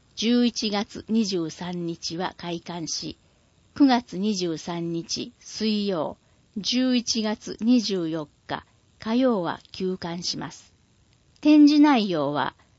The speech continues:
小島虎次郎没後九十年記念、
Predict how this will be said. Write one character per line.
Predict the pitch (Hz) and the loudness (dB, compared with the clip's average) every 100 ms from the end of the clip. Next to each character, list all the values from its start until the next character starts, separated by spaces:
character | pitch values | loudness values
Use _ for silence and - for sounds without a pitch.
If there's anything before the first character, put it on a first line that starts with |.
| _ - | _ -4
小 | 277 | -2
島 | 269 277 277 | 4 6 6
虎 | 277 269 269 | 4 2 2
次 | 220 190 | 2 0
郎 | 175 151 | 0 0
没 | 120 226 - 214 | -2 -4 -4 -2
後 | 202 180 _ | -2 -4 _
九 | - 262 277 269 | -4 2 4 4
十 | 233 262 247 | 2 4 4
年 | 233 220 | 4 2
記 | 208 202 | -2 -4
念、 | 165 135 | -2 -4